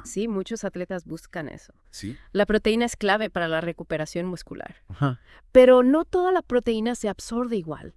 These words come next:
Speaker 2: Claro.
Speaker 1: La biodisponibilidad, es decir, qué tan fácil nuestro cuerpo puede usarla.
Speaker 2: Mm.
Speaker 1: Es súper importante.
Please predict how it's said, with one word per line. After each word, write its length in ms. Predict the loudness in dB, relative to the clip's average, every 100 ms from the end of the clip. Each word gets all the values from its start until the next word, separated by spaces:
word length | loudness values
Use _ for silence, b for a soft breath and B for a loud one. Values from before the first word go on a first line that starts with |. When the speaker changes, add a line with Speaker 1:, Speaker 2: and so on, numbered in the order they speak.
| -16
Speaker 2:
Claro. 520 | -8 -4 -4 -4 -8 -4
Speaker 1:
La 160 | -4
biodisponibilidad, 1120 | -2 0 0 0 -2 -6 -6 -6 -6 -6 -6 -2
es 100 | -2
decir, 280 | -2 -4 -8 -10
qué 160 | -8 -8
tan 300 | _ -8 -6
fácil 400 | -6 -6 -6 -8
nuestro 300 | -8 -10 -10
cuerpo 320 | -8 -8 -8
puede 340 | -8 -8 -6 -6
usarla. 640 | -8 -10 -10 -10 -14 -18 -4
Speaker 2:
Mm. 220 | 0 0 -2
Speaker 1:
Es 120 | -6
súper 320 | -6 -6 -4
importante. 640 | -6 -8 -12 -12 -14 -14 -20